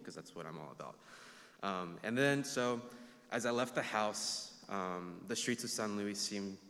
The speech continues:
unusually calm, which is, if you've ever been, you, I mean, you would see what I mean. It's the hustle and bustle, like,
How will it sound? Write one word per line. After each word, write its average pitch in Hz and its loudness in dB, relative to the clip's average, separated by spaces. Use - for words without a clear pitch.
unusually 98 -2
calm, 82 -8
which - -8
is, 87 -8
if 92 -8
you've 101 -4
ever 92 -2
been, 110 2
you, 90 -6
I 85 -8
mean, 82 -10
you 101 -4
would 92 -6
see 87 -4
what 82 -6
I 80 -8
mean. 73 -12
It's - -4
the - 0
hustle - 4
and 101 4
bustle, - -4
like, 65 -10